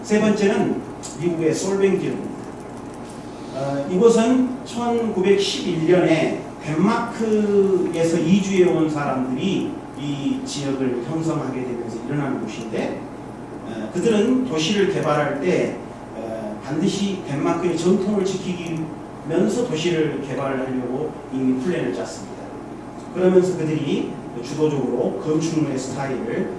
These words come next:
덴마크식으로 만들고, 그리고 솔뱅을 홍보할 팜플렛을 만들어서, 어, 사십육 년에 전국적 잡지였던 세러데이 이브닝 포스트에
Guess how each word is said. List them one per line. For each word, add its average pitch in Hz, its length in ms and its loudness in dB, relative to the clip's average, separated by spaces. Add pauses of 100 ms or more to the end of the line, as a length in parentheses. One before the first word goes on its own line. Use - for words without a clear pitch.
(120)
덴마크식으로 135 680 -2
만들고, - 520 -6 (580)
그리고 180 520 4 (240)
솔뱅을 175 640 2 (240)
홍보할 170 460 0
팜플렛을 180 460 -2
만들어서, 127 760 -4 (420)
어, 117 360 -8
사십육 208 560 -2
년에 180 480 0
전국적 175 720 -2
잡지였던 131 840 -4 (240)
세러데이 160 760 0
이브닝 160 400 0
포스트에 160 720 -4